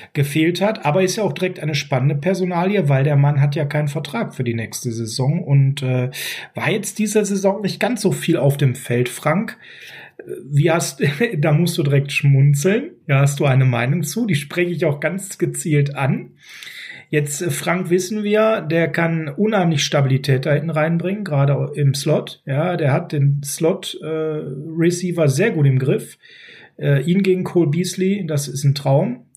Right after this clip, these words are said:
Ohne ihn, Cole Beasley, ist ein Albtraum. An der Stelle, mit Blick auf die nächste Saison, wir wissen, was wir von ihm kriegen. Wir wissen,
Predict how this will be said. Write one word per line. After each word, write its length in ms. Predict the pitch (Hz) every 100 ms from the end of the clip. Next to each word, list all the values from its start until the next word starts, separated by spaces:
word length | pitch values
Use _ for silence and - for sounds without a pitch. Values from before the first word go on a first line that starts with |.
| -
Ohne 240 | 160 180
ihn, 400 | 190 190 202 -
Cole 220 | - 175
Beasley, 380 | 175 185 - 175
ist 100 | 143
ein 80 | 139
Albtraum. 580 | 127 139 143 196 226 254 _ - - - -
An 180 | 160 151
der 140 | 165
Stelle, 720 | 185 - 190 202 208 214 - _ _ _ _ _ _ _ _ _ _ _ _ _ - - - _ _
mit 180 | 165 147
Blick 220 | 147 160
auf 160 | 180 185
die 120 | 175
nächste 380 | 156 165 - 160
Saison, 600 | 135 127 135 170 269 185
wir 140 | 151 139
wissen, 280 | 180 202
was 200 | 180 175
wir 80 | 185
von 240 | - 185 165
ihm 100 | 147
kriegen. 420 | - 165 254 233
Wir 140 | 160
wissen, 560 | 151 190 226 220 214